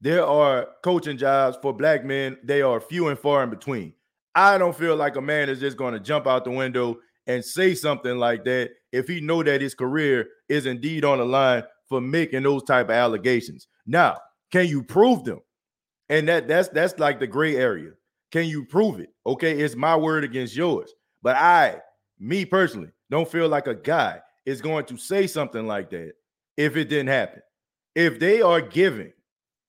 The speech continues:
hundred thousand dollars for you to throw games as a coach, do you think that the ref-, uh, referees and the N F L can't orchestrate a roost? Seriously, I, I look, I understand people may think that I sound like a conspiracy theorist,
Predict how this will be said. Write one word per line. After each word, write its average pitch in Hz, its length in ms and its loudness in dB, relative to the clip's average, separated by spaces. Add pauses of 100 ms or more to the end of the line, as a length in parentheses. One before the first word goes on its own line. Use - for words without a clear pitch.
(160)
hundred 202 480 -2
thousand 165 440 0
dollars 120 520 -2 (460)
for 165 100 0
you 165 160 -2
to 143 120 0
throw 180 240 0
games 165 520 0
as 143 220 0
a 120 120 -4
coach, 151 520 -4 (720)
do 160 120 0
you 196 180 -2
think 202 500 0
that 165 320 0
the 151 100 0
ref-, 185 340 0
uh, 143 140 0
referees 160 840 -2
and 147 180 0
the 135 60 -4
N 185 120 0
F 156 180 -2
L 175 260 0 (580)
can't 185 260 -4
orchestrate 147 640 0
a 120 140 -2
roost? 127 540 -4 (760)
Seriously, 202 560 2
I, 180 140 0
I 196 140 0
look, 185 260 0
I 190 140 2
understand 190 440 0
people 170 260 -2
may 170 200 2
think 165 280 0
that 151 100 0
I 143 40 0
sound 160 300 -2
like 151 160 -2
a 104 40 -20
conspiracy 165 600 -4
theorist, 156 420 -4